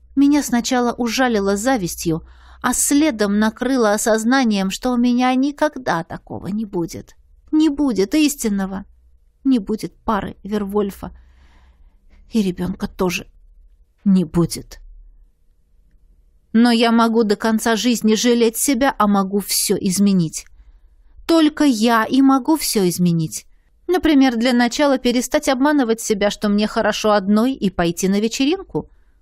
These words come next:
пусть даже в деловом костюме. Я вызвала такси до отеля «Кингстон», и пока мы ехали, поправила макияж, сделав его ярче. В огромном холле отеля я стянула тёмно-синий пиджак.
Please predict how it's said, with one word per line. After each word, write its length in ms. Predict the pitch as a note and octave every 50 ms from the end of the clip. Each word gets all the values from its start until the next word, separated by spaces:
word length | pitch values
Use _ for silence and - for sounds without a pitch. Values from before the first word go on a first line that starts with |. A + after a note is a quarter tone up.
| _ _ _
пусть 240 | - F4 D#4+ B3+ A3
даже 260 | A3+ A3+ A#3 A#3 C4+
в 60 | B3
деловом 560 | A3+ G#3 A#3 G#3 F#3+ F#3 F3+ D#3+ D#3+ D3+ D#3 F3
костюме. 640 | F#3+ F#3+ F#3 - - - C#4 B3+ G3+ D#3+ D#3+ F3+ - _ _ _ _ _ _ _ _ _ _ _ _ _ _ _ _ _ _ _
Я 240 | - C#4+ E4 F4+ E4+
вызвала 520 | D4 D#4 D4 A#3 A#3 A3+ A#3 A#3 A#3+ A3+ A3+
такси 520 | A3+ - A#3+ A#3 - - - - D4 C4
до 260 | F#3 F3+ F3+ F3+ F#3
отеля 400 | F#3 - - A3 G#3+ G#3 G3+ G3
«Кингстон», 720 | G#3 - C4 C4+ B3+ - - - - - F3+ F3 F3 F3 - - - - - - -
и 100 | - D4+
пока 320 | D4+ - D4 C#4+ D4 D#4 D4
мы 140 | C#4+ C#4+ C#4+
ехали, 540 | C#4 E4 D#4+ - - - D4+ C#4 C4 C4+
поправила 680 | C4 - B3+ B3 - - D4+ D#4+ D4 C#4+ D4 C#4 C#4 C#4
макияж, 680 | C4 C4+ C4 C4 - C4 B3+ C4+ D4 D4+ D4 - - -
сделав 460 | F#3+ F3+ F3 F3 G3+ G3+ A3 B3 A#3+ -
его 200 | G#3+ F#3+ F#3 G3
ярче. 600 | F#3 F3 E3+ E3 E3 - - - - - F3 - _ _ _ _ _ _ _ _ _ _ _ _ -
В 100 | D#4+ D#4+
огромном 540 | F4+ E4+ C4+ D#4+ D#4+ D4+ D4 C#4+ C#4 C4+ A#3+
холле 360 | - - D4+ C#4+ C4+ C4+ C4+
отеля 360 | C#4 - - F4 E4+ C#4+ C#4
я 180 | C4+ B3+ C#4 C#4
стянула 540 | - - - D4+ D#4 D#4+ F4 E4+ C#4 C4+
тёмно-синий 640 | C4 - C#4+ C#4 C4 B3 B3 - - C4+ C4 C4 B3+
пиджак. 560 | B3 B3 A3 G3 F#3 F#3 F3 E3 - - -